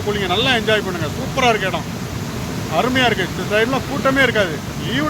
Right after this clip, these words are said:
டயத்துல கொஞ்சம் கூட்டம் இருக்கும், ஃபேமிலி கூட்டம் இருக்கும். மத்த டயத்துல வரும்போது ஜூ-, ஜூன் மாசம் ஆரம்பிக்கும். ஜூன் மாசம் ஆரம்பிச்சா நல்லா இருக்கும், தண்ணி நல்லா இருக்கும். அந்த மழை நேரங்கள்ல கேரளால நிறைய மழை பெஞ்சதுன்னா இங்க தண்ணி நிறைய வரும், அலோவ் பண்ண மாட்டாங்க. இந்த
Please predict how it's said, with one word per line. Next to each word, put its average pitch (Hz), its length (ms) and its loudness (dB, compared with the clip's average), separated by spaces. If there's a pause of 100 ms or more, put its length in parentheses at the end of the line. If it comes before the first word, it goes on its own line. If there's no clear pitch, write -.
டயத்துல 247 320 4
கொஞ்சம் 233 280 0
கூட்டம் 240 200 2
இருக்கும், 196 200 -2
ஃபேமிலி 226 280 2
கூட்டம் 208 220 2
இருக்கும். 208 280 -2 (960)
மத்த 233 260 2
டயத்துல 240 300 2
வரும்போது 226 320 2 (160)
ஜூ-, 208 480 0
ஜூன் 262 240 0
மாசம் 262 280 2
ஆரம்பிக்கும். 214 400 0 (280)
ஜூன் 240 240 -2
மாசம் 247 220 2
ஆரம்பிச்சா 220 380 0
நல்லா 226 180 4
இருக்கும், 202 240 -2
தண்ணி 214 220 -2
நல்லா 202 220 2
இருக்கும். 226 280 0
அந்த 170 180 -4
மழை 214 240 0
நேரங்கள்ல 233 420 0 (720)
கேரளால 233 440 4
நிறைய 220 260 2
மழை 214 200 2
பெஞ்சதுன்னா 220 440 0 (760)
இங்க 240 140 2 (100)
தண்ணி 220 160 2 (100)
நிறைய 220 240 4
வரும், 254 220 0
அலோவ் 220 200 2
பண்ண 196 180 -2
மாட்டாங்க. 156 280 -2 (580)
இந்த 220 120 0